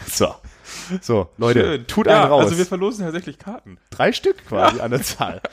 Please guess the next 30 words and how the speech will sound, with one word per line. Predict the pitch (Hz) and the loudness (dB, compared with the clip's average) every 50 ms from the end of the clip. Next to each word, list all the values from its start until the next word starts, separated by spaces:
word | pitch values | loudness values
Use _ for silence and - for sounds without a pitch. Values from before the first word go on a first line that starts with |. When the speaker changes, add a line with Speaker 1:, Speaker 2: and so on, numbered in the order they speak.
| - | -12
Speaker 2:
<laughs> | - _ _ - | -18 _ _ -16
Speaker 1:
Krass, | - 107 120 165 151 | -14 -4 0 2 2
Speaker 2:
An | 151 | 2
Speaker 1:
was | 151 - 180 | 2 2 2
Speaker 2:
eine | - 196 - | 2 2 2
Speaker 1:
hier | - 202 202 | 2 2 2
Speaker 2:
Person. | 202 202 190 180 165 185 220 | 4 4 4 4 4 2 2
Speaker 1:
passiert. | 302 - 156 143 - - - - - - _ _ - | 4 4 2 0 -4 -10 -20 -20 -20 -20 _ _ -4
Speaker 2:
Wahnsinn. | 107 107 117 123 120 113 110 104 101 98 | -2 0 0 0 -2 -6 -10 -10 -10 -8
Speaker 1:
Naja, | 104 110 113 113 110 | -6 -6 -6 -4 -4
ah, | 113 110 | -4 -2
Speaker 2:
Hätte | 120 143 143 139 | -2 -2 -2 -2
Speaker 1:
für | 127 | -4
Speaker 2:
ich | 120 - | -6 -4
heute | - 160 160 165 170 | -2 0 0 0 0
Speaker 1:
fünf, | 156 147 | -2 2
Speaker 2:
Morgen, | 151 170 190 196 190 | 4 6 6 6 4
als | 165 | 2
ich | 170 151 | 2 0
Speaker 1:
anderthalb. | 131 131 104 139 | 0 0 2 0
Speaker 2:
aufgestanden | 175 - - 180 175 - - 165 160 151 139 | 0 0 0 -6 -6 -2 -2 -2 -2 -2 -4
bin, | 131 139 131 - | -6 -6 -6 -2
nie | 185 180 | -4 -4
gedacht, | - - - 160 - - 147 156 175 - - | -4 -2 -4 -4 -2 0 0 0 0 2 -2
dass | 139 - - - | -6 -6 -6 -10
das | 156 143 - - | -14 -14 -14 -8
so | - 160 165 165 | -6 -6 -6 -6
schön | - - - 127 117 104 101 90 | -10 -14 -10 -10 -10 -10 -12 -14
wird. | - - - | -14 -10 -8
<laughs> | - | -2